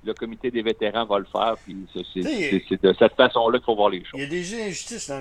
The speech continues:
Speaker 2: le... Moi, je comprends pas que Lee Smith a jamais été au Temple de la Renommée. Ça a pris le comité des vétérans pour le rentrer. Lee Smith, lorsqu'il a, lorsqu'il a dominé, le, le,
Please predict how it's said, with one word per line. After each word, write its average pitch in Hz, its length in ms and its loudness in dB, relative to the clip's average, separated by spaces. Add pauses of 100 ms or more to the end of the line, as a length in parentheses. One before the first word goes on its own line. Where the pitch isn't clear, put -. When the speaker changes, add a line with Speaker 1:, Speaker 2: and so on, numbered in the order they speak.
Speaker 2:
le... 117 360 -12
Moi, 180 120 -10
je - 60 -12
comprends 165 240 -4
pas 220 100 -8
que 156 100 -12
Lee 151 180 -12
Smith 175 320 -8
a 127 140 -2
jamais 160 240 -6
été 170 160 -8
au 135 220 -6
Temple 156 200 -6
de 131 40 -12
la 131 100 -2
Renommée. 131 400 -10
Ça 139 140 -8
a 123 40 -6
pris 139 100 -14
le 131 60 -16
comité 160 280 -8
des 156 100 -6
vétérans 143 340 -8
pour 139 120 -12
le 127 80 -2 (120)
rentrer. 131 480 -10 (440)
Lee 151 260 -10
Smith, 208 280 -8
lorsqu'il 156 380 -6
a, 123 460 -4
lorsqu'il 156 400 -8
a 165 60 -8
dominé, 165 500 -10
le, 131 240 -8
le, 110 360 -12